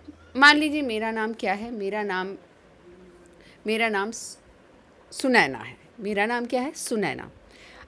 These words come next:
अब मैं अपने बारे में बताऊंगी कि सुनैना को खेलना अच्छा लगता है। सुनैना ने आज खाना खाया। सुनैना को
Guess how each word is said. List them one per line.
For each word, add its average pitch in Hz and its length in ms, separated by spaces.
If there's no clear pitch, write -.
अब 285 100
मैं 320 100
अपने 302 240
बारे 269 220
में 254 120
बताऊंगी 139 420
कि 262 360
सुनैना 240 760
को 233 320
खेलना 165 400
अच्छा 175 240
लगता 185 280
है। 233 180
सुनैना 262 600
ने 277 200
आज 208 380
खाना 196 300
खाया। 165 460
सुनैना 262 540
को 285 520